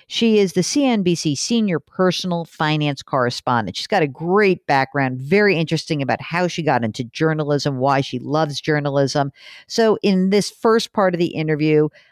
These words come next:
I just thought it would be fun for you to get to know Sharon as I have gotten to know her. She's terrific. So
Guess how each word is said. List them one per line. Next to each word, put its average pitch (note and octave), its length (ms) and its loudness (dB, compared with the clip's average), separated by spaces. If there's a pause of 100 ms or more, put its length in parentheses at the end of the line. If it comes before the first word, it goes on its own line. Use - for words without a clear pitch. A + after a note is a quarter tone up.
(160)
I F#3+ 220 2
just F3+ 240 -6
thought E3 220 2
it - 20 2
would D3 100 -2
be C#3+ 180 -2
fun D3+ 360 -2
for C#3+ 100 -6
you D#3+ 200 2
to F3 100 2
get D3+ 200 0
to D3 100 -2
know C3+ 140 -2
Sharon C3+ 500 -2
as A#2 260 -4
I D3+ 200 0
have C#3 140 -2
gotten A2+ 260 -2
to B2 100 -8
know B2 220 -4
her. A#2+ 120 -4
She's C#3 380 -6 (240)
terrific. E3 520 -2
So D3+ 300 0